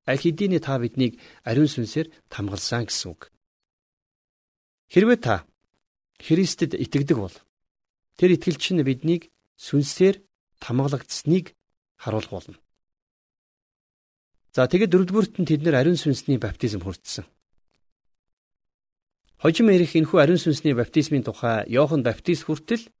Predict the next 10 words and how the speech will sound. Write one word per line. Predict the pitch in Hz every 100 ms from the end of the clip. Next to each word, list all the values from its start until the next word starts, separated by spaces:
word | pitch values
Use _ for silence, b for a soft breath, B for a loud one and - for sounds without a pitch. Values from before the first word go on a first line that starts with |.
| -
ярьж | 117 -
байсан. | - - - _ _ _ _ _ _ _
За | - 104
Есүс | 151 240 -
ч | -
гэсэн | - 131
энэ | 113
тухай | 104 - 170 _ _ _ _ -
олонтаа | 92 113 107 139
ярьсан. | 92 - -